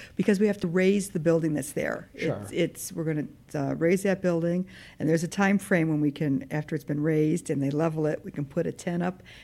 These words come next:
Speaker 1: and have our groundbreaking.
Speaker 2: Fantastic. And so obviously with, um, a new building of this size, you guys are gonna be looking for more staff as well.
Speaker 1: Mm-hmm. We have, uh,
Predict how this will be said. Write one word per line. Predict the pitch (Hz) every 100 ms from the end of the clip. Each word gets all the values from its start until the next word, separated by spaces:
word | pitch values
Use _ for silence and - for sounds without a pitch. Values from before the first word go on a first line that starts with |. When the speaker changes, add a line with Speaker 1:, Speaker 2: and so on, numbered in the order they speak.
| - -
Speaker 1:
and | 165 160 156 151 - - - 160
have | 156
our | 160 175
groundbreaking. | 202 214 - - - -
Speaker 2:
Fantastic. | - - 131 120 117 135 143 151 - 85 - - - - -
And | 156 156
so | - 156
obviously | 135 151 147 139 - 139 135
with, | 127 127 123 - - -
um, | 123 117 113 107 104 - - - -
a | 123
new | 120
building | 113 113 117
of | 110
this | 107 -
size, | 107 104 110
you | 110
guys | 104 101
are |
gonna | 101 101
be |
looking | 95 101 98
for | - 95
more | 95 95
staff | - 95 85 -
as | -
well. | 78 62 - - -
Speaker 1:
Mm-hmm. | 220 339 - - - -
We | 190
have, | 185 180 170
uh, | 165 156